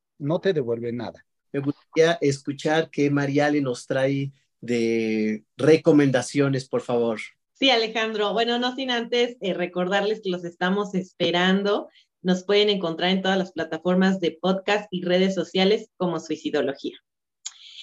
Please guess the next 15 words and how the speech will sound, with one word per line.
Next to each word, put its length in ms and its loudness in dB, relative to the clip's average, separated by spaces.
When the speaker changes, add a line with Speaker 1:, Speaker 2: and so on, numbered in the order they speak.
Speaker 3:
Y 120 2
pues 180 2
bueno, 200 4
de 80 4
las 180 6
recomendaciones, 1200 -2
hay 260 2
un 280 0
documental 600 0
sobre 200 -4
la 60 -2
historia 360 -2
de 120 0
Aaron 300 0
Swartz, 600 -6